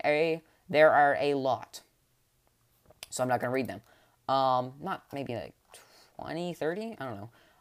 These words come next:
know. Um, and then their, uh, snapshot twenty-three W fifty-one B came out, and that fixed a crash that would occur when the name tag of, when the name tag of a player was visible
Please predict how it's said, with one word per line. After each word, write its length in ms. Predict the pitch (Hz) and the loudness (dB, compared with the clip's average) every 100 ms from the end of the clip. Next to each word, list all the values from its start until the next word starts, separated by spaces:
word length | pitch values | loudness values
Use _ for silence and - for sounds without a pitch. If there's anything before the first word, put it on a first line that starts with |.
| - | -2
know. 60 | 160 | 2
Um, 480 | 165 160 160 160 - - | 2 2 0 -4 -10 -8
and 180 | 147 156 | -4 2
then 460 | 185 175 165 165 156 _ _ - | 4 4 2 -2 -8 _ _ -2
their, 280 | 160 160 | 2 4
uh, 320 | 156 151 135 127 | 4 4 2 0
snapshot 580 | - 202 196 190 165 | -2 -4 -2 2 2
twenty-three 460 | - 202 190 185 180 | 0 -6 -4 -4 -2
W 400 | 170 160 160 147 | 0 0 -2 -4
fifty-one 880 | - 165 170 156 147 131 135 123 120 | -4 -6 -2 -2 -2 -4 -8 -10 -2
B 240 | 240 294 | 2 2
came 300 | 269 - 139 | 0 -4 -4
out, 240 | 127 160 - | -2 -4 -4
and 140 | 139 | -4
that 180 | 170 208 | -2 -2
fixed 220 | 214 - | -4 -2
a 60 | 180 | -4
crash 300 | - 156 151 | 0 0 2
that 60 | 156 | 0
would 100 | 143 | 0
occur 420 | - 196 175 165 - | 0 0 0 -2 -8
when 120 | - 147 | -6 -2
the 60 | |
name 220 | 160 190 | 0 -2
tag 180 | 180 175 | -2 -4
of, 160 | 160 147 _ - 139 - | -4 -8 _ -14 -12 -8
when 140 | 147 | -4
the 80 | 147 | -2
name 180 | 160 190 | -2 -4
tag 240 | 202 190 | -2 -2
of 100 | 165 | -2
a 60 | 143 | -4
player 420 | - - 190 156 | -6 -2 0 2
was 160 | 143 135 | 0 0
visible 520 | 180 180 151 139 | -2 0 0 0